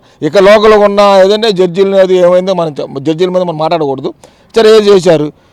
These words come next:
ఆ, స్కిల్ డెవలప్మెంట్ ఉంటే ఇదిగో చంద్రబాబు నాయుడుకి తప్పు చేశారని మీరు ప్రూవ్ చేసేయగలరా? రేపు నిక్కర్ స్కామ్లో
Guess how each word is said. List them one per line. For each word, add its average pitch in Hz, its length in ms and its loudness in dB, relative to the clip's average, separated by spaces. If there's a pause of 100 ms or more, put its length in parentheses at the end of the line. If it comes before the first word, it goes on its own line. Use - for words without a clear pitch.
(100)
ఆ, 247 80 -4
స్కిల్ 240 300 -4
డెవలప్మెంట్ 226 380 2
ఉంటే 220 180 2
ఇదిగో 214 160 2
చంద్రబాబు 202 400 2
నాయుడుకి 190 260 0
తప్పు 180 260 -2
చేశారని 190 400 2
మీరు 170 140 -4
ప్రూవ్ 190 280 2
చేసేయగలరా? 160 460 0 (260)
రేపు 226 140 0
నిక్కర్ 220 280 0
స్కామ్లో 214 520 2